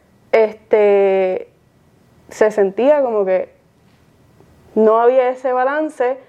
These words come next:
hasta que en un momento, pues, cometí el error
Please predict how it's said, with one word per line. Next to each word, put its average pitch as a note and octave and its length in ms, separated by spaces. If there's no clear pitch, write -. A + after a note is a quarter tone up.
hasta G3+ 380
que G3 380
en G3+ 100
un F#3+ 100
momento, C4 380
pues, G3+ 280
cometí F#3+ 440
el F#3 100
error A#3 460